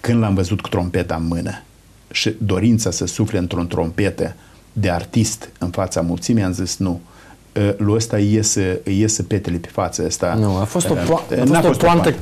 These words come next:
Speaker 2: ca,
Speaker 1: Nu, nu.
Speaker 2: ca în timpul
Speaker 1: Nu,
Speaker 2: campaniei
Speaker 1: se
Speaker 2: domnului
Speaker 1: vede.
Speaker 2: Bill Clinton.
Speaker 1: Vrea, vrea și în față să fie, vrea și în față să fie. Nu înseamnă, deci, dar eu nu vreau acum să bag frica în oameni, nu ajunge ăsta, talpa iadului, președintele țării Republicii
Speaker 2: Domnul
Speaker 1: Moldova, n-ajunge.
Speaker 2: Mocanu,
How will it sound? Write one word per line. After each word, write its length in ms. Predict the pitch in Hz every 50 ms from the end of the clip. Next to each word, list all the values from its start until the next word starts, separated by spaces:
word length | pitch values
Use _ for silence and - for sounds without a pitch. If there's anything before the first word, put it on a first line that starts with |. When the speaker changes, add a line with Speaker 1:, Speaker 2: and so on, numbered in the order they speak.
| - 160
Speaker 2:
ca, 220 | 143 139 135 131 123
Speaker 1:
Nu, 20 | 110 107
nu. 80 | 101 101
Speaker 2:
ca 140 | - 143 131
în 100 | 127 120
timpul 300 | 117 170 165 135 135 147
Speaker 1:
Nu, 60 | 143
Speaker 2:
campaniei 440 | 135 131 127 107 143 151 147 143 131
Speaker 1:
se 80 | 120 131 147
Speaker 2:
domnului 180 | 139 135 147 135
Speaker 1:
vede. 120 | 110 110 131
Speaker 2:
Bill 100 | 131 117
Clinton. 460 | 107 - 123 123 127 117 98 - 98
Speaker 1:
Vrea, 220 | 117 147 160 160 - -
vrea 160 | 135 139 156
și 140 | 147 - 143
în 60 | 123
față 320 | 113 120 127 - - - -
să 160 | - - -
fie, 220 | - 92 85 85
vrea 460 | 82 110 127 139 143 135 131 123 113
și 120 | 98 - -
în 60 | 107
față 340 | 92 - 104 90 87 - 90
să 120 | 87 - -
fie. 260 | - 92 85 80 - - - - - -
Nu 260 | - 196 226 220 180
înseamnă, 440 | 156 - 120 170 160 147 135 131 127 - 135
deci, 160 | 139 139 117
dar 240 | 127 156 156 156 - 156
eu 240 | 147 175 170 165 160
nu 120 | 156 160
vreau 260 | 160 135 139 127 117 110
acum 260 | 110 - 117 117 107
să 120 | 104 - 107
bag 200 | 113 104 101 104
frica 260 | - 107 101 - 92
în 80 | 92
oameni, 260 | 92 87 92 110 123 139
nu 200 | 160 165 143 117
ajunge 440 | 104 98 98 101 92 87 92 90
ăsta, 180 | 87 87 - 87
talpa 360 | 82 - - 90 85 87 92
iadului, 440 | 90 90 87 87 90 87 90 90 85 -
președintele 460 | - 92 90 87 92 95 90 90 90
țării 280 | 87 85 107 92 87 90
Republicii 360 | - 117 127 135 131 127 117 113
Speaker 2:
Domnul 160 | 110 104 101
Speaker 1:
Moldova, 220 | 98 98 95 82
n-ajunge. 420 | 110 131 127 110 92 - 107 98 82
Speaker 2:
Mocanu, 220 | 98 90 85